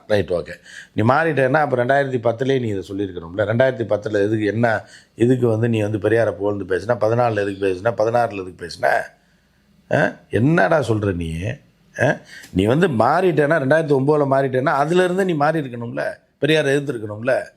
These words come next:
அப்ப இந்த ஆறு, ஏழு வருஷமா எதுக்கு இது பண்ண? இப்ப காசை வாங்கிட்டு வந்துட்டு அவங்ககிட்ட, அவங்க சொல்லி விடுற அஜெண்டாக்கு வந்து வேலை பார்த்துட்டு, நீ அன்னைக்கு பிரபா-,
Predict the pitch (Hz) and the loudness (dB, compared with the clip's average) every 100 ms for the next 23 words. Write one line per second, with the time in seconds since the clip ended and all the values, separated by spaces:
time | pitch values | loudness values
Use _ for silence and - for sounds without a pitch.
0 | _ _ _ _ - 135 151 147 147 170 | _ _ _ _ -2 0 4 4 4 2
1 | 165 160 151 165 165 147 147 139 135 120 | 2 2 0 0 0 0 0 -2 0 0
2 | 104 143 127 80 - _ _ - 120 180 | -2 0 0 -4 -16 _ _ -4 2 2
3 | 156 170 165 160 160 151 151 151 160 151 | 2 0 2 2 2 2 0 2 2 2
4 | 147 143 139 - _ - 139 131 143 156 | 2 2 0 -4 _ -2 0 2 2 4
5 | 151 139 131 143 143 131 127 135 135 139 | 4 4 2 0 0 0 0 2 2 2
6 | 131 123 156 180 160 147 165 147 151 160 | 2 -2 -4 0 0 2 -2 0 2 2